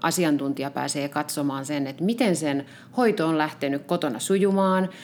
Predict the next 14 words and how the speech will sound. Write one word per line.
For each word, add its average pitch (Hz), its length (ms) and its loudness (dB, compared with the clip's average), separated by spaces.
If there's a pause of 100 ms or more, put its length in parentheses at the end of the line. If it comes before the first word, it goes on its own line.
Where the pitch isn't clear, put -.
(140)
miten 170 240 2
ne 147 80 4
muutokset 190 680 2
on 185 140 4
lähtenyt, 175 480 2
miltä 180 260 2
tuntuu 202 480 2
ne 180 100 2
tuotteet, 165 800 0
onks 185 240 0
ne 165 60 0
su-, - 320 -4
niin 156 240 2
kun 139 220 -2